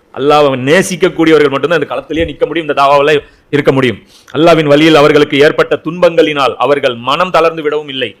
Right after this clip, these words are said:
ஊக்கம் குன்றிடவும் இல்லை, அசத்தியத்திற்கு முன் அவர்கள் பணிந்திடவும் இல்லை. இது எல்லாமே ஹமாஸுக்கு பொருந்தும், இந்த பலஸ்தீன் மக்களுக்கு பொருந்தும். அவங்க என்ன பண்ணல? மனம் தளர்ந்து விடவும் இல்லை, ஊக்கம் குன்றிடவும் இல்லை, அவர்கள் பணிந்திடவும் இல்லை. டூ ஸ்டேட் சொல்யூஷனுக்கு அவங்க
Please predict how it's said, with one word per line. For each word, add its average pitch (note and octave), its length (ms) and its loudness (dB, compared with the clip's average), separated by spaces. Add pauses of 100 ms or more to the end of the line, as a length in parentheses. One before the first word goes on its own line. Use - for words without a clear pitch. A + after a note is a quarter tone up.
(400)
ஊக்கம் F#3 320 0
குன்றிடவும் E3+ 480 4
இல்லை, C3+ 160 2 (100)
அசத்தியத்திற்கு D#3+ 640 -4
முன் F3+ 180 0
அவர்கள் D3+ 340 0
பணிந்திடவும் E3+ 440 -2
இல்லை. A#2+ 140 -12
இது B2+ 60 -6 (120)
எல்லாமே F3 300 0
ஹமாஸுக்கு D#3 360 -6
பொருந்தும், A2 240 -14 (340)
இந்த - 160 -4
பலஸ்தீன் C#3+ 360 -2
மக்களுக்கு D3 340 -4
பொருந்தும். A#2 260 -4 (1000)
அவங்க C3 180 -2
என்ன D#3+ 160 0
பண்ணல? D3 220 2 (640)
மனம் D3 200 -4
தளர்ந்து D3 320 2
விடவும் C#3+ 300 2
இல்லை, C#3 180 0 (560)
ஊக்கம் E3+ 380 -2
குன்றிடவும் D#3 500 0
இல்லை, C#3+ 200 0 (640)
அவர்கள் D#3+ 340 2
பணிந்திடவும் D#3+ 340 0
இல்லை. C3+ 160 -4
டூ F3+ 80 0 (120)
ஸ்டேட் E3+ 320 -6
சொல்யூஷனுக்கு D#3 500 -4
அவங்க D3 160 -2